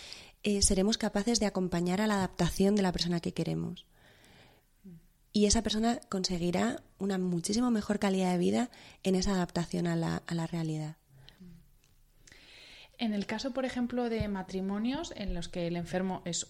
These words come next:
Speaker 2: uno de, de los miembros de la pareja,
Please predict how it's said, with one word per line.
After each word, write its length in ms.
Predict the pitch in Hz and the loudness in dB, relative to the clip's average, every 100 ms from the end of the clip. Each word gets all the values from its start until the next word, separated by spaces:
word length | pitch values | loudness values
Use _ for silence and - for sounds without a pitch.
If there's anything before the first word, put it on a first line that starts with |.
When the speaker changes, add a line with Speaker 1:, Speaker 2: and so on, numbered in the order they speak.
| - | -4
Speaker 2:
uno 240 | 196 185 | 0 2
de, 800 | 180 175 170 170 170 170 165 156 | 4 4 4 4 4 4 2 0
de 80 | 170 | 0
los 160 | 180 180 | 0 2
miembros 240 | 190 180 | 0 2
de 80 | 180 | 2
la 120 | 175 | 2
pareja, 500 | 175 175 196 240 285 | 2 0 0 -2 -4